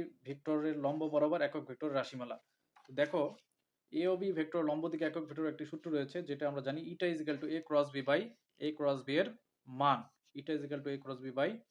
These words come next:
A cross B এর মান, এটি হচ্ছে এ ও বি ভেক্টরের লম্ব দিকে একক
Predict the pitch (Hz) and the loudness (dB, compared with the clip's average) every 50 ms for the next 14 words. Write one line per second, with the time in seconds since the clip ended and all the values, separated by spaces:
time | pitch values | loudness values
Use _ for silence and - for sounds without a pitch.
0 | _ _ _ _ 139 139 139 - 139 131 127 120 120 139 160 196 180 135 123 123 | _ _ _ _ -10 -8 -6 -4 -4 -4 -4 -4 -4 -4 -4 -2 -2 -4 -4 -4
1 | 117 117 131 - 156 156 151 - 151 139 - 151 160 170 170 156 156 170 165 143 | -4 -6 -6 -4 -4 -4 -2 -4 -6 -6 -2 -2 0 0 0 0 -2 -2 -2 -2
2 | 139 139 139 147 143 160 160 139 131 139 139 139 131 123 - 151 180 226 233 - | -2 -4 -4 -4 -4 -2 -2 -2 -2 -2 -2 -4 -4 -2 0 0 0 0 -2 -8
3 | _ _ _ _ _ 131 127 - 147 156 294 | _ _ _ _ _ -8 -6 -2 0 0 0